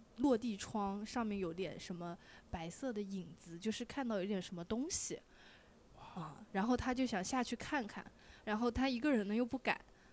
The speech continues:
他就叫了几个朋友一起下去看看，然后他们下去看到，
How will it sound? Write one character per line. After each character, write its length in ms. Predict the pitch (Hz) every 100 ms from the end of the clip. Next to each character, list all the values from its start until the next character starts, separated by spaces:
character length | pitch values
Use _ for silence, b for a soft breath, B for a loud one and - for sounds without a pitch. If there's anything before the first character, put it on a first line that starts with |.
| -
他 100 | -
就 140 | 233 254
叫 300 | - 311 220
了 100 | 185
几 180 | -
个 80 | -
朋 220 | 180 -
友 140 | 180 185
一 200 | 254 269
起 200 | - -
下 200 | - 180
去 140 | 165
看 240 | - - -
看， 180 | - - B B B
然 140 | 196
后 120 | 196 208
他 140 | 220
们 100 | 220
下 180 | 214 220
去 140 | -
看 280 | 190 - 214
到， 220 | 185 165